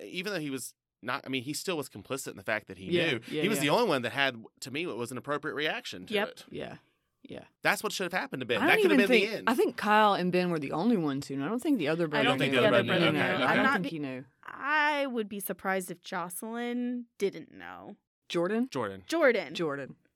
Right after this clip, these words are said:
Speaker 2: Yeah, Jordan.
Speaker 1: At some point, she probably
Speaker 2: How
Speaker 1: had to have known if they were in that rela-,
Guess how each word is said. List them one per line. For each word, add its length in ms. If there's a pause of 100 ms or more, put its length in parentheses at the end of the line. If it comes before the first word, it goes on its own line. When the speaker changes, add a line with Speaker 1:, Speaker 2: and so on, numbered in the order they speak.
(200)
Speaker 2:
Yeah, 240
Jordan. 220
Speaker 1:
At 60
some 160
point, 240
she 100
probably 320
Speaker 2:
How 80
Speaker 1:
had 180
to 80
have 120
known 420
if 140
they 120
were 120
in 80
that 180
rela-, 200